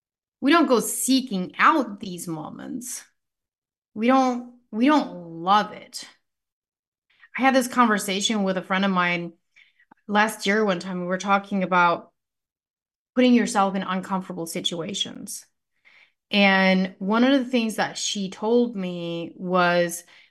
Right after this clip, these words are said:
that she was about to go into an event that she was, she knew was gonna be extremely uncomfortable. And so,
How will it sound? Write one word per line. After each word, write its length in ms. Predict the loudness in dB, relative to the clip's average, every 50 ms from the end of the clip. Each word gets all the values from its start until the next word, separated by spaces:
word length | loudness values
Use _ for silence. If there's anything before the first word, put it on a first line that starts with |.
| _
that 100 | -6 -4
she 180 | -2 0 0 0
was 140 | 0 -2 0
about 320 | 2 4 4 4 4 0
to 60 | -6
go 320 | -4 0 2 2 2 0 -2
into 800 | -6 -4 -2 -2 -2 -2 -4 -8 -6 -6 -4 -4 -4 -4 -6 -8
an 380 | -6 -4 -2 -2 -2 -2 -4 -10 -18 _ _ _ _ _ _ _ _ _ _ _
event 320 | 2 4 4 4 2 -2 -6 _ _ _ _ _ _ _ _ _ -12 -12 -12 -14 -10 _
that 180 | -6 -4 -4
she 300 | -4 -4 -4 -4 -4 -2
was, 280 | -2 -2 -4 -6 -10 -14 -12
she 260 | -10 -6 -2 0 0
knew 240 | 2 4 4 4 4
was 140 | 2 0
gonna 200 | -2 -4 -4 -4
be 420 | -4 -6 -6 -6 -6 -6 -8 -8 -12
extremely 560 | -12 -10 -6 -6 -6 -2 0 0 0 0 0
uncomfortable. 960 | -2 -4 -6 -8 -6 -4 -4 -4 -4 -4 -6 -8 -8 -10 -12 -12 -14 -16 _ _ -20 -20 -20 -20 -20 -16 -8
And 160 | -4 -4 -2
so, 420 | 2 4 4 6 6 6 6 4